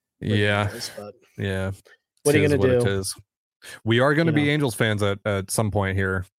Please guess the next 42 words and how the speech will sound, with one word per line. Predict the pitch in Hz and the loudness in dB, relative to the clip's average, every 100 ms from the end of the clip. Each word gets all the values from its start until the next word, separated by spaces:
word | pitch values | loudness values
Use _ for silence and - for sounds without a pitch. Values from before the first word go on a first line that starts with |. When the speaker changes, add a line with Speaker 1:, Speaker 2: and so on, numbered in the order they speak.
| - | -8
Speaker 2:
uh, | 104 95 92 | -4 -2 -2
towards | 92 104 95 | -2 -4 -2
the | 98 | -2
end, | 98 95 | -2 -2
though, | 90 90 90 95 | -2 -2 -4 -4
uh, | 92 92 90 | -4 -4 -4
'cause | 92 | -4
they | 95 | 0
are | 98 104 | 0 0
Speaker 1:
Never. | 104 | 2
Speaker 2:
playing | 113 107 | 0 2
the | |
Rangers | 101 104 98 95 | 0 0 0 0
in | 98 | 0
between | 98 95 104 98 95 | -2 -2 -2 -2 -2
the, | 92 92 | -2 0
uh, | 90 90 87 - | 0 0 -4 -8
the | 92 | -10
two | - 104 | -4 -2
Rangers | 95 95 92 | -2 -2 -4
series | - 95 90 | -4 -4 -4
with | 92 | -6
the | 92 | -6
Mariners, | 95 87 87 90 | -4 -4 -8 -8
so | - 90 | -8 -6
Speaker 1:
Never. | 107 107 110 107 _ _ _ _ _ _ _ _ - | -6 -6 -8 -10 _ _ _ _ _ _ _ _ -8
Speaker 2:
Uh, | 113 117 113 110 107 101 | -4 -2 -2 -2 -2 -4
<laughs> | 92 | -4
I, | 87 113 113 107 110 | -2 0 0 0 -2
Speaker 1:
Nope. | 147 | -2
Speaker 2:
I | 139 | -2
might | 117 120 107 | 0 0 0
be. | 104 92 95 | -2 -4 -6
I | 107 | -6
might | 104 101 | -4 -4
be. | 98 92 - | -6 -8 -8
Speaker 1:
Nope. | - 240 - | -10 -10 -4
Speaker 2:
I | |
Speaker 1:
Just | 98 95 95 | -2 -2 -2
Speaker 2:
might | |
be. | 156 | -2
Speaker 1:
sweep, | 156 | -4